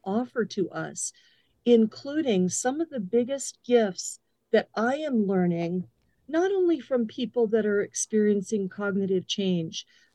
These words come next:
but from people who are experiencing the aging process, is being able to be in the present moment. A lot of times people with memory issues, they may not have a lot of details about the past,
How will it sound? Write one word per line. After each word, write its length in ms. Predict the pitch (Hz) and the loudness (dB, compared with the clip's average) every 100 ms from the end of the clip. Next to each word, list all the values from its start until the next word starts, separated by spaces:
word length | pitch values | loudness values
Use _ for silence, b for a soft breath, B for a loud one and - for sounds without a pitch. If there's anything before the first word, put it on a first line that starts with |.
| - | -4
but 200 | - - | -4 0
from 200 | 220 202 | 0 0
people 460 | 180 - 240 220 196 _ _ - | -8 -8 -6 -4 -6 _ _ -6
who 320 | 214 220 208 | -2 0 0
are 80 | 196 | 0
experiencing 640 | - - 214 202 - 202 | -6 -6 -2 -2 0 -2
the 100 | 185 | -2
aging 320 | - 233 247 220 | -2 -2 -4 -8
process, 680 | - 175 175 165 151 - - b b b - | -6 -6 -6 -8 -8 -10 -14 b b b 4
is 240 | 233 190 | 6 4
being 500 | 185 240 262 285 294 - | -2 -2 -2 -4 -10 -2
able 320 | 226 226 240 | 0 2 0
to 200 | - 220 | 0 -6
be 400 | 175 214 220 233 | 0 2 2 2
in 180 | 202 196 | -2 0
the 140 | 190 - - | -2 -6 -6
present 560 | 202 190 208 202 202 _ - | -4 -2 -2 -2 -4 _ -4
moment. 680 | 180 175 170 165 151 - - _ b b b b - | 2 4 4 2 -2 -10 -18 _ b b b b 0
A 80 | 202 | 4
lot 360 | 202 196 202 | 4 4 2
of 160 | 240 233 | -2 -2
times 400 | 247 240 226 214 | -2 0 0 -4
people 360 | - 220 233 208 | -6 -4 0 2
with 280 | 214 - - | 0 -2 -6
memory 580 | 190 202 214 220 226 - | 0 2 4 4 2 0
issues, 580 | 233 - 247 247 240 - b b b - | -2 -2 -2 -2 -2 -6 b b b 2
they 220 | 240 302 | 2 4
may 240 | 330 370 | 4 4
not 280 | 339 339 330 - - | 4 2 -2 -8 -6
have 220 | 330 302 | -6 -2
a 60 | 247 | 0
lot 240 | 220 214 | 2 0
of 100 | 185 | -2
details 640 | 226 220 - 208 185 170 | -2 -2 -2 -2 -2 -4
about 320 | 185 185 185 | -6 -4 -4
the 80 | 202 | -8
past, 640 | - 202 175 156 185 - | -12 -8 -6 -6 -8 -14